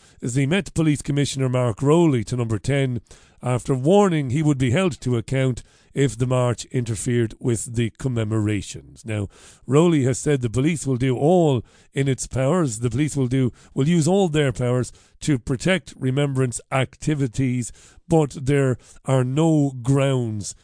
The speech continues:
to ban the protest. The protest won't be anywhere near the cenotaph, which, uh, it c-, seems to be getting lost, you know, not getting lost, has been lost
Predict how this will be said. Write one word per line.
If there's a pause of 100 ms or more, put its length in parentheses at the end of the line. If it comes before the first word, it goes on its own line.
(160)
to
ban
the
protest.
The
protest
won't
be
anywhere
near (300)
the
cenotaph, (460)
which,
uh,
it (280)
c-, (100)
seems
to
be
getting (140)
lost, (840)
you
know, (200)
not (220)
getting
lost,
has
been
lost